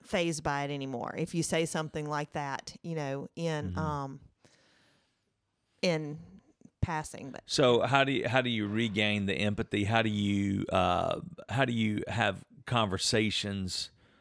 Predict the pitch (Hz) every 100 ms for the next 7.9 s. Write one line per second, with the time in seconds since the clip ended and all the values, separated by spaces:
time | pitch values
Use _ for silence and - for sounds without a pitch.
0 | _ _ - 95 98 95 92 95 82 -
1 | 98 92 - 98 95 90 82 - - 95
2 | 104 101 101 98 90 - 101 90 101 95
3 | - 90 92 90 - 90 85 80 - 95
4 | 98 98 98 98 95 92 101 _ _ _
5 | - 104 117 90 101 95 92 95 92 92
6 | 90 90 90 - 85 67 87 87 90 92
7 | 78 _ - - _ - 196 175 139